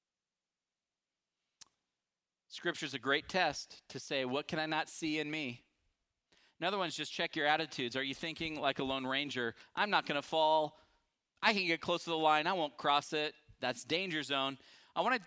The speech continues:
give a particular warning to certain people. Gifted people.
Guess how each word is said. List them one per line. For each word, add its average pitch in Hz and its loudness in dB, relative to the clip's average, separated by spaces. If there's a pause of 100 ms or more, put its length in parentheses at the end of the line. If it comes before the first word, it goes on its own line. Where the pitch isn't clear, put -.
give 196 4
a 175 0
particular 190 -2
warning 170 2
to 156 -6
certain 165 -4
people. 131 -2 (1600)
Gifted 156 -4
people. 120 -6